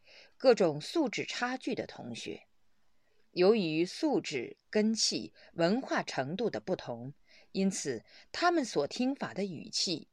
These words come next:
也有所不同。我们伟大的佛释迦牟尼世尊说法就有多种说法，有妙音说法、和音说法，有作狮子吼、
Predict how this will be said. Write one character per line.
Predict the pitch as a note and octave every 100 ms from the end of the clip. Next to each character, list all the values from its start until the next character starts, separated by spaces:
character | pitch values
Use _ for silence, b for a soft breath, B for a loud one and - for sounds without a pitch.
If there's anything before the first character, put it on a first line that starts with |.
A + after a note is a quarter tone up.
| -
也 | D#3 C#3+
有 | C#3 F3
所 | C4 - -
不 | -
同。 | - - - _ _ _ _ _ b b b b -
我 | F#3+
们 | G3 A#3
伟 | E3+ C#3
大 | G3+ F#3
的 |
佛 | D3+ - C3 C3+
释 | D#3 - C4+
迦 | A#3 B3
牟 | F#3+ D#3+
尼 | E3
世 | E3 - F3
尊 | - F#3+
说 | - A#3+ B3+
法 | - - - b b -
就 | A3
有 | F#3 D3+ A#2+
多 | - A3+ B3+
种 | C#4 - -
说 | - F3
法， | F3+ - - _ _ b b b b
有 | F3+ E3+ D#3 D3
妙 | A#3 D4 D3+
音 | F3 A#3+
说 | A#3+ F3+ E3+
法、 | - A#2 - - b
和 | - - D#3 D#3+
音 | A#3+ B3+ B3
说 | - B3+
法， | B3+ G#2+ G#2+ - b b b
有 | - E3
作 | D#3 A3 E3+
狮 | D#3 - D4
子 | D4+ G#3
吼、 | - - -